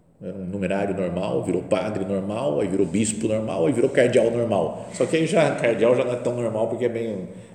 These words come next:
mais raro, assim, né? E tá com noventa anos, né? Noventa e poucos anos, né? Dom Julián. É um homem muito bom, né? Muito, um homem santo. E teve uma vez, ah, quando morava lá em Roma, a gente se encontrava várias vezes, cumprimentava, falava, então é super divertido, muito,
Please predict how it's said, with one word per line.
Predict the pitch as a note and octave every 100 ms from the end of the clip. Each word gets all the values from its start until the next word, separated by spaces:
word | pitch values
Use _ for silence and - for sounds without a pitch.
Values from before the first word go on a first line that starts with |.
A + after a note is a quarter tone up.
| G2
mais | F#2
raro, | - F#2 E2+
assim, | E2 -
né? | D#2 F2+ - - - - - - - -
E | - F2+
tá | A2
com | A2 C3
noventa | G2 G2+ G#2 D#2
anos, | G2 A2+ F#2+ D2+
né? | F2
Noventa | E2 F2 F#2
e |
poucos | F2 F2 F2
anos, | F#2 G2+ E2+ D#2+
né? | E2+ F#2 F2 D#2 -
Dom | F#2+ F#2
Julián. | E2+ F#2 E2+ E2+ D#2+ - -
É |
um | F#2+
homem | A2+ G#2+
muito | F#2+ A#2+ F2+
bom, | D#2+ D#2
né? | D2+
Muito, | G2+ - D#2+ C#2+ C2+ - - -
um |
homem | G2+ F#2
santo. | - E2 - - - - - - - - - - - G#2 A3+ -
E | G#2+
teve | D3+ E3+
uma | F#3 B2+
vez, | C3+ D3 G#2 - - - - -
ah, | D3+ B2+ B2 A#2 A#2
quando | C3+
morava | A2+ G#2+ A2+
lá | G2+
em | G#2
Roma, | G2 E3
a | F3
gente | F#3 -
se |
encontrava | - G#2+ F#2+ F#2
várias | G2+ F3
vezes, | G2 B2 A2 -
cumprimentava, | - F2 A2 C3 G2+
falava, | - D#2 B2 A#2 -
então | C#3
é | C3+
super | C3 -
divertido, | A#2 G2+ - - C3 F2+
muito, | D3+ G#2